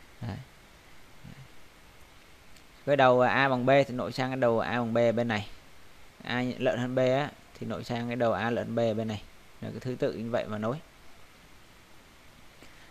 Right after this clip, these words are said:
Thì bây giờ đây chính là cái, ờ, bộ, ờ, cái bộ mà sử dụng, ờ, năm bit, đúng không? Năm bit. Đấy. Từ A không cho đến, ờ, A bốn so sánh với B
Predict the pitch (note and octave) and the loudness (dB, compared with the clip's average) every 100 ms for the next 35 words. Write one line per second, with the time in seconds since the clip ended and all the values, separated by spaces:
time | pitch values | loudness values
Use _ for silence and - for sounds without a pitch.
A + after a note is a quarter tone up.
0 | - B2+ C#3 C#3 B2+ C#3 C#3 B2 C3+ A#2 | -6 -2 4 6 8 6 4 -2 -2 -2
1 | B2 C3 B2+ B2 A#2+ A#1+ C#2 - - - | -2 0 0 0 0 -2 -10 -16 -20 -8
2 | A2+ A2+ A2 G#2+ - - - - - - | -4 -2 -4 -8 -12 -20 -20 -20 -20 -20
3 | - - - - - - - - - - | -20 -20 -20 -20 -20 -20 -20 -20 -20 -20
4 | - - C#3 C3+ F2+ A#2 A#2 A2+ A2+ - | -16 -4 2 2 2 0 0 0 -2 -6
5 | - B2 A2 A#2 G#2 A2+ A#2+ C#3+ F3 F#3+ | -10 -8 -2 -4 -4 -4 -4 0 0 0
6 | - - - - C3 C3+ B2+ - - B2 | -6 -10 -12 -14 -8 -6 -8 -14 -16 -12
7 | A#2+ B2+ - - - - - - - A#2 | -10 -12 -14 -20 -20 -20 -20 -20 -12 -10
8 | A2+ - - - - - - - - A#2 | -10 -12 -20 -20 -20 -20 -20 -10 -2 0
9 | D#2 A#2+ - C3+ C3+ B2+ B2+ G#2+ A#2 C3+ | 0 -2 0 0 0 -2 -4 -4 -2 -2
10 | C3 A#2 - - B2 B2 B1+ B2+ - B2+ | -2 -4 -8 -6 -6 -2 -4 -4 -4 -4
11 | - - A#2 A2 | -4 -6 -4 -2